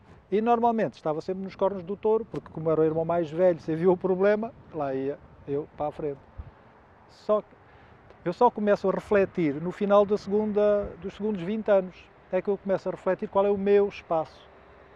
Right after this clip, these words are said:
Aquilo que tu falas do teu posicionamento, do teu percurso, só ao fim de vinte anos é que eu começo a dizer, "Espera, mas sejam eles meus camaradas ou não, eu não me apetece fazer isto, ou não me apetece fazer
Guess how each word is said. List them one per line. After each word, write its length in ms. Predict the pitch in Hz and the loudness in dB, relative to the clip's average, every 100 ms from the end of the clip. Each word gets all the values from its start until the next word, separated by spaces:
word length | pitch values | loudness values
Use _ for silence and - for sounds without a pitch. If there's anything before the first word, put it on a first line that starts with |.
| - - | -20 -12
Aquilo 160 | 175 | -8
que 80 | 175 | -8
tu 100 | - | -8
falas 300 | 180 180 160 | -2 0 -2
do 60 | 131 | -4
teu 120 | 185 | -8
posicionamento, 560 | - 160 180 170 170 151 | -8 -12 -8 -6 -8 -8
do 80 | |
teu 140 | 165 170 | -6 -6
percurso, 420 | - 151 180 - - | -6 -6 -6 -8 -18
só 120 | - 214 | -2 0
ao 60 | |
fim 200 | 202 226 | 0 -4
de 140 | 208 175 | -6 -8
vinte 300 | 196 185 190 | -8 -6 -4
anos 240 | 180 180 | -4 -6
é 100 | 180 | -10
que 60 | 180 | -8
eu 80 | 180 | -8
começo 640 | 190 190 214 226 - 208 - - - - | -8 -6 -4 -6 -8 -20 -20 -20 -20 -16
a 80 | 165 | -12
dizer, 200 | 160 160 | -8 -6
"Espera, 560 | 156 - 190 175 120 104 - _ _ _ _ _ 170 | -8 -8 -4 -2 -4 -8 -20 _ _ _ _ _ -12
mas 280 | 220 - - - | -10 -10 -18 -16
sejam 320 | - 254 220 | -2 -2 2
eles 140 | 185 135 | 0 -2
meus 200 | 185 - | -8 -8
camaradas 520 | 180 160 139 123 131 | -4 -2 -2 -4 -8
ou 140 | 202 | -8
não, 260 | 170 139 135 - - - - | -8 -12 -14 -18 -20 -20 -14
eu 120 | 202 | -8
não 160 | 240 320 | -4 -2
me 80 | 247 | -4
apetece 360 | - 147 139 - | -6 -8 -8 -8
fazer 260 | 117 117 | -12 -12
isto, 320 | 104 95 - - | -14 -20 -20 -14
ou 100 | 220 | -12
não 180 | 262 - | -10 -10
me 100 | 240 | -10
apetece 300 | - 175 151 | -6 -6 -6
fazer 200 | 135 120 | -8 -12